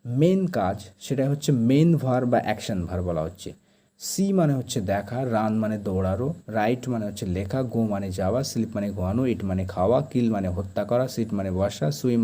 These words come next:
মানে হচ্ছে সাঁতার কাটা, সেন্ড মানে হচ্ছে কোনো কিছু পাঠানো, প্লে মানে খেলা করা, কাম মানে আসা, আন্ডারস্ট্যান্ড মানে হচ্ছে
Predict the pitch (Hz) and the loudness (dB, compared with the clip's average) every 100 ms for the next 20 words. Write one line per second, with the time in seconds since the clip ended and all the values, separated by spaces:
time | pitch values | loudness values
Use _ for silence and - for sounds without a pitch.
0 | 104 101 95 95 92 92 - - - 127 | 2 -2 -4 -4 -6 -8 -20 -20 -6 -2
1 | 113 117 123 143 147 - 135 143 131 110 | -2 0 0 0 0 2 4 6 4 2
2 | 113 113 - 110 107 107 110 104 98 101 | 0 -2 -6 -6 -2 -2 -4 -4 -2 -2
3 | 127 143 165 170 _ _ _ - 131 139 | 2 2 0 -4 _ _ _ 0 4 4
4 | 123 107 98 101 101 117 123 113 107 101 | 4 -2 -4 -2 0 0 0 0 -2 0
5 | 98 92 95 147 107 98 98 - 98 95 | 0 -2 -2 -2 -2 -2 -4 -4 -4 -2
6 | 110 127 - | -4 -6 -8